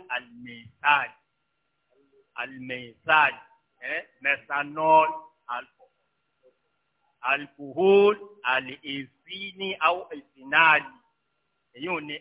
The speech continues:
ethanol alcohol. Ọlọ́run san wa fún àwa lẹ́san dáadáa. Eré kí wọ́n ń ṣe o. Bẹ́ẹ̀ bá gbọ́ pé mọ́júmọ́ ò ṣe ṣe ìsìlámì ń bẹ níbì kan.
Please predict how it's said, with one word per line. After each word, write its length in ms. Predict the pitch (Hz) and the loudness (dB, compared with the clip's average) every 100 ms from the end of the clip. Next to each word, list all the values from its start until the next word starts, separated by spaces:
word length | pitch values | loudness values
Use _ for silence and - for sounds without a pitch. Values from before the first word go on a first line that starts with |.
| - | -8
ethanol 920 | 147 143 151 147 160 170 170 170 175 - _ _ _ _ _ | -8 -6 -6 -6 -6 -6 -2 -4 -6 -12 _ _ _ _ _
alcohol. 580 | 135 131 _ 110 _ 101 _ _ _ _ _ _ | -8 -8 _ -20 _ _ _ _ _ _ _ _
Ọlọ́run 340 | 127 143 139 139 | -6 -4 -6 -8
san 160 | 120 | -10
wa 140 | 113 113 | -8 -8
fún 140 | 127 | -6
àwa 160 | 117 117 | -8 -8
lẹ́san 280 | 120 113 | -12 -16
dáadáa. 320 | 107 110 117 - | -16 -14 -12 -4
Eré 280 | 156 190 | 0 2
kí 140 | 190 190 | 0 4
wọ́n 180 | 190 190 | 6 6
ń 80 | 139 | 6
ṣe 180 | 165 | 6
o. 160 | 170 160 160 - _ _ _ _ _ 190 | 6 2 -2 -10 _ _ _ _ _ 2
Bẹ́ẹ̀ 180 | 190 | 6
bá 160 | 175 185 | 8 8
gbọ́ 200 | 190 190 | 6 -4
pé 120 | 190 | -4
mọ́júmọ́ 420 | 190 190 190 190 190 | -2 -2 -2 0 0
ò 100 | 160 | 0
ṣe 140 | 156 | -6
ṣe 120 | 175 185 | -8 -8
ìsìlámì 500 | 160 - 165 175 180 | -8 0 2 2 -2
ń 80 | 175 | 0
bẹ 120 | 160 | 0
níbì 220 | 185 170 | 0 -6
kan. 260 | - 156 | -2 2